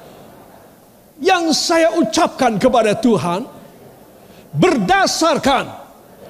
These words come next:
perkataan Allah yang sering saya dengar. Amin. Engkau tidak bisa berbicara kepadanya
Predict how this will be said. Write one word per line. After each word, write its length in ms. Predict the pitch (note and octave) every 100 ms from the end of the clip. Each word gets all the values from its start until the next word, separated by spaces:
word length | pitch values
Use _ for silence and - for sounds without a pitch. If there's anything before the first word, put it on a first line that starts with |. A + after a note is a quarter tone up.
| -
perkataan 720 | - G4 - F4 G4 F#4 F4 D#4
Allah 520 | F#4 E4+ D#4 B3 - - - - - - - - -
yang 320 | D#4 E4+ D4
sering 680 | - - G4+ A#4 G#4+ F4 C#4+
saya 320 | - D4 C#4
dengar. 440 | A#3 B3+ A3 F#3 D3 B2+ A#2 - - - - - - - - - _ _ _ _ -
Amin. 280 | D#3 E3+ F3+ - _ _ _ _ _ _ G#4+
Engkau 240 | G4 F#4+
tidak 220 | F4+ D#4
bisa 180 | C#4+ D4
berbicara 640 | C4 G#3+ B3 - E4+ D#4+ - - _ _ _
kepadanya 560 | A#3+ F#3 E3+ D3+ B2+